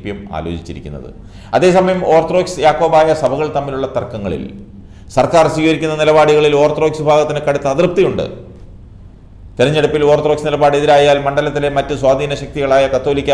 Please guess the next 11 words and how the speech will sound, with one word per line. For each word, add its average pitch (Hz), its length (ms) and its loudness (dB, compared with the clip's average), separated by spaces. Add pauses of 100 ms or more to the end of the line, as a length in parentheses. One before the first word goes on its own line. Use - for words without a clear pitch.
(140)
ജ്ഞാനായ 143 380 2 (500)
വിഭാഗങ്ങളെ 139 580 2
ഒപ്പം 139 300 -2
ചേർക്കാനാണ് 123 540 -2 (960)
സി 113 180 -6
പി 113 140 -8
എം 101 40 -8 (140)
കരുനീക്കം 98 440 -6
നടത്തുന്നത്. 76 440 -14 (580)
കഴിഞ്ഞ 123 280 0
തെരഞ്ഞെടുപ്പിൽ 131 460 -2